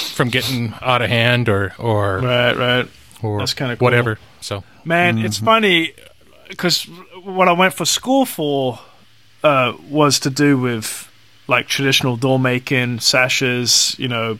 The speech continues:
Speaker 2: stormproof sash, all that kind of stuff. I honestly would not remember how to do any of that now. Like, that was the, probably the second year in school, and we had to do it all by hand. And, uh, I just remember a lot of it was about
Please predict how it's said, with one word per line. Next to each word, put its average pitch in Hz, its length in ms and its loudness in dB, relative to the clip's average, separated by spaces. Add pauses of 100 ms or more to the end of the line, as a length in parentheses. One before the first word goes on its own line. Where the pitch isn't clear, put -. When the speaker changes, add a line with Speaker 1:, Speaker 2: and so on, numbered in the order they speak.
Speaker 2:
stormproof 127 720 -2
sash, 123 540 0
all 123 140 -2
that 120 180 0
kind 123 180 -2
of 117 60 -6
stuff. 123 440 -2 (360)
I 156 140 0
honestly 151 580 2 (260)
would 139 140 -2
not 135 220 0
remember 127 340 -2
how 120 160 0
to 117 80 0
do 123 140 -6
any 123 200 -2
of 110 60 -8
that 113 160 -8
now. 117 280 -8 (200)
Like, 123 240 -8
that 135 180 0
was 127 200 -2
the, 117 340 0 (600)
probably 139 200 2
the 120 80 -6
second 139 480 0
year 123 360 2 (140)
in 160 120 -6
school, 170 420 0
and 123 100 -2
we 117 80 -4
had 123 220 -4
to 127 60 -2
do 120 40 -2
it - 40 -6
all 123 120 -4
by 113 180 0
hand. 117 540 -2
And, 104 200 -10 (720)
uh, 110 200 -6
I 131 100 -2
just 165 160 0
remember 160 260 2
a 135 40 4
lot 147 280 4
of 156 100 -2
it 151 120 0
was 139 160 -2
about 131 460 2